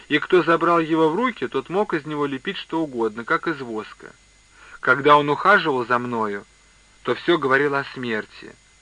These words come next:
На меня это так действовало. Я сама была не очень здорова, а в те времена каждая молодая девица мечтала умереть, просто так,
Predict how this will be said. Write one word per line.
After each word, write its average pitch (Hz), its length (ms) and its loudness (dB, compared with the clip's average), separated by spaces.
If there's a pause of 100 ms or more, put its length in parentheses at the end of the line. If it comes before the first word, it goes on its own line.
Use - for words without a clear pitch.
(320)
На 113 120 -6
меня 123 360 0
это 120 180 -2
так 101 300 -6
действовало. 101 720 -10 (480)
Я 123 260 -2
сама 127 260 -2
была 127 220 -4
не 127 120 -8
очень 123 340 -8
здорова, 117 580 0 (1080)
а 113 120 2
в - 80 -6
те 143 140 2
времена 131 400 0
каждая 131 360 -2
молодая 123 400 -2
девица 131 420 -10
мечтала 143 480 -4
умереть, 131 640 -6
просто 208 320 -2
так, 107 260 0